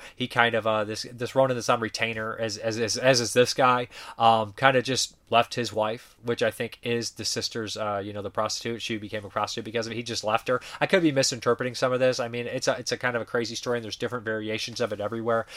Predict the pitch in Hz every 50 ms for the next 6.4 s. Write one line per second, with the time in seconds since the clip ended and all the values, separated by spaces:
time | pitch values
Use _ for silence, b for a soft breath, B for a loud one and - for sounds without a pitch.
0 | B B B B - - 185 202 208 196 151 135 147 135 135 135 120 123 117 127
1 | 120 113 120 104 - 131 139 139 139 135 131 127 120 117 117 113 113 113 110 120
2 | 123 117 123 117 - 127 117 - 113 113 113 110 107 104 101 92 90 - - 135
3 | 139 139 139 131 - - 196 220 233 - - 131 - 107 - - 113 104 - -
4 | - - 98 - 139 123 - - - - 131 131 127 135 135 135 135 131 131 131
5 | 131 131 135 131 123 131 135 - 135 127 127 117 - 127 131 120 123 127 127 127
6 | 123 123 123 123 123 120 -